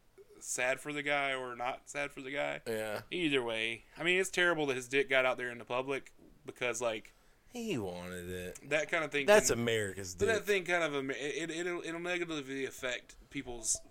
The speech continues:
Speaker 1: view of him.
Speaker 2: Yeah.
Speaker 1: You know? Whether it should or not, it will. And I think it shouldn't, but
Speaker 2: We're gonna lose
Speaker 1: either way.
Speaker 2: all of the Avengers movies off of Disney Plus now.
Speaker 1: Oh, man.
Speaker 2: <laughs>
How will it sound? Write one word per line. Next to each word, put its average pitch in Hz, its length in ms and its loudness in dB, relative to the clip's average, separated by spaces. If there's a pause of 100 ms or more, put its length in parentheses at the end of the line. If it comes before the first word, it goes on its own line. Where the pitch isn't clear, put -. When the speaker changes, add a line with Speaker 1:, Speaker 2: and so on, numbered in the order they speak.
Speaker 1:
view 120 240 -10
of 101 80 -14
him. 101 160 -16 (260)
Speaker 2:
Yeah. 92 180 -4
Speaker 1:
You 127 80 -4
know? 113 200 -10 (420)
Whether 151 260 0
it 113 120 -4
should 151 260 -2
or 127 80 -4
not, 120 280 -4
it 104 140 -10
will. 107 360 -8 (440)
And 113 300 -12
I 110 80 -10
think 131 160 -4
it 107 100 -10
shouldn't, 101 460 -10
but 104 140 -12 (180)
Speaker 2:
We're 110 160 -4
gonna 107 180 2
lose 113 300 4
Speaker 1:
either 110 80 0
way. 104 100 0
Speaker 2:
all 127 720 8
of 107 160 0
the 117 300 4
Avengers 110 560 -2
movies 104 320 -4
off 107 160 -2
of 107 60 -10
Disney 113 220 -4
Plus 117 380 4
now. 135 140 6 (200)
Speaker 1:
Oh, - 240 4
man. - 560 6
Speaker 2:
<laughs> - 0 -